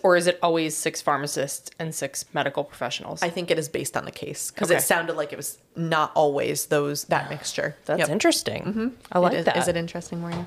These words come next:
Speaker 1: It is very interesting, especially for eighteen ninety-one.
Speaker 2: I
Speaker 1: Good for
Speaker 2: know.
Speaker 1: them.
Speaker 2: I know. There's a lot of this, and that's why this is so many pages, because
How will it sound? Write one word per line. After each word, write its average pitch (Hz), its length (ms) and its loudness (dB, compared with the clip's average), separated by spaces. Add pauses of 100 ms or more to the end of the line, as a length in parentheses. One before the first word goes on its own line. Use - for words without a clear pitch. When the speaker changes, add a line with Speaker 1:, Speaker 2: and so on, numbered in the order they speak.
Speaker 1:
It 240 120 4
is 220 140 4
very 277 320 4
interesting, 170 420 4
especially 160 580 2
for 143 180 -8
eighteen 160 320 -4
ninety-one. 151 540 2
Speaker 2:
I 180 120 4
Speaker 1:
Good 190 200 4
for 330 120 6
Speaker 2:
know. - 60 2
Speaker 1:
them. 147 440 2
Speaker 2:
I 226 320 0
know. 240 340 -2 (240)
There's 277 160 6
a 330 60 2
lot 170 240 4
of 175 60 0
this, 185 120 0
and 180 140 2
that's 190 200 2
why 165 300 4
this 143 240 -4
is 147 100 -6
so 151 160 2
many 143 200 -4
pages, 165 440 -2
because 156 460 -2